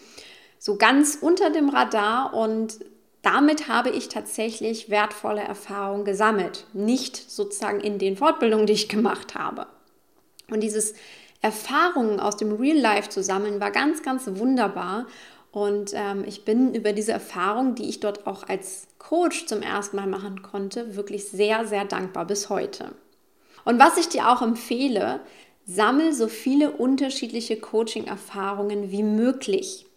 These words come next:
Versteife dich nicht schon gleich auf ein bestimmtes Coaching-Thema, was du vielleicht schon im Kopf hast oder was dir,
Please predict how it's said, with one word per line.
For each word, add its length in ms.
Versteife 840
dich 240
nicht 360
schon 240
gleich 440
auf 280
ein 380
bestimmtes 600
Coaching-Thema, 1300
was 200
du 80
vielleicht 320
schon 140
im 80
Kopf 320
hast 200
oder 180
was 160
dir, 260